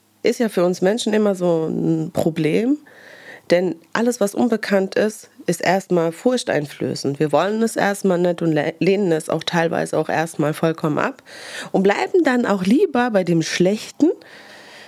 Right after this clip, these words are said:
weil es ist gewohnt und es ist meine Komfortzone und im schlimmsten Fall weiß ich, was auf mich zukommt. Es ist für uns Menschen grundsätzlich sehr, sehr schwierig,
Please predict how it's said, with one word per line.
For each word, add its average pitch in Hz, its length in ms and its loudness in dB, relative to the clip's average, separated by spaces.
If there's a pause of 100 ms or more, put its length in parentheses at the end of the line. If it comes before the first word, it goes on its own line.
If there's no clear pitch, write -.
(180)
weil 190 120 2
es 214 120 0
ist 208 180 -4
gewohnt 226 460 2
und 180 80 2
es 170 100 -4
ist 170 100 -8
meine 175 220 2
Komfortzone 190 1000 0
und 170 120 0
im 170 60 2
schlimmsten 202 420 -2
Fall 185 200 2
weiß 185 260 0
ich, 170 160 -4
was 170 180 0
auf 165 140 0
mich 160 200 0
zukommt. - 720 -2 (260)
Es - 160 0
ist 233 120 0
für 233 100 2
uns 220 200 -2
Menschen 214 360 2
grundsätzlich 180 640 -2
sehr, 170 180 2
sehr 165 160 0
schwierig, 202 580 0